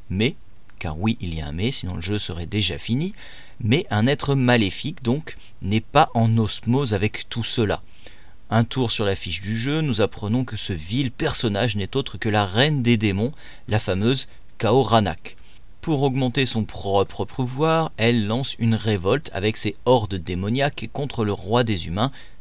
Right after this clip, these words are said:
notre propre père. Celui-ci, voyant sa vie mise sérieusement en danger, se retrouve rapidement dans un cristal de stase pour son propre bien,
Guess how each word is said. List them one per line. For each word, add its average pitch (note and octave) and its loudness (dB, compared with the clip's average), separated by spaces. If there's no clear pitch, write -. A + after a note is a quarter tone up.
notre A2 0
propre G#2 0
père. - -8
Celui-ci, G#2 -2
voyant A2+ 4
sa A2+ 2
vie G#2+ 0
mise G#2+ 4
sérieusement G#2 0
en F#2+ -2
danger, F#2+ -2
se - -6
retrouve B2+ -4
rapidement G#2 0
dans A#2 0
un A#2+ 2
cristal C3+ 0
de A2 2
stase A2 0
pour - -10
son G2+ -4
propre - -2
bien, D#3 0